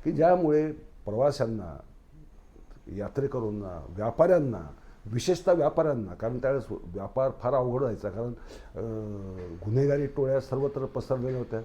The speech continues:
तर व्यापारी तांड्यांवर हल्ले करायचे. त्यामुळं व्यापारी तांड्यांना रक्षण मिळण्यासाठी त्यांनी मोलाचं कार्य केलं. म्हणजे देशाच्या अर्थव्यवस्थेत भर घातली, देशातल्या अंतर्गत दळणवळणाची साधनं सोपी केली, टपाल व्यवस्था काढली.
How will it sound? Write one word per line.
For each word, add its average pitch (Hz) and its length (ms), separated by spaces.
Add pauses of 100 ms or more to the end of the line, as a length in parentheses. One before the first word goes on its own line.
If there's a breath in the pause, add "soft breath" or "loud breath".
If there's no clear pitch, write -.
(340 loud breath)
तर 123 60
व्यापारी 117 400
तांड्यांवर 131 520
हल्ले 120 260
करायचे. 120 400 (560 loud breath)
त्यामुळं 175 400
व्यापारी 147 500
तांड्यांना 139 560
रक्षण 127 360
मिळण्यासाठी 120 640
त्यांनी 123 260
मोलाचं 143 360
कार्य 90 260
केलं. 71 280 (460 loud breath)
म्हणजे 156 180
देशाच्या 135 600
अर्थव्यवस्थेत 135 520
भर 131 220
घातली, 139 360 (380 loud breath)
देशातल्या 123 560
अंतर्गत 117 600
दळणवळणाची 135 840
साधनं 135 320
सोपी 139 320
केली, 143 260 (480 loud breath)
टपाल 190 300
व्यवस्था 175 400
काढली. 139 320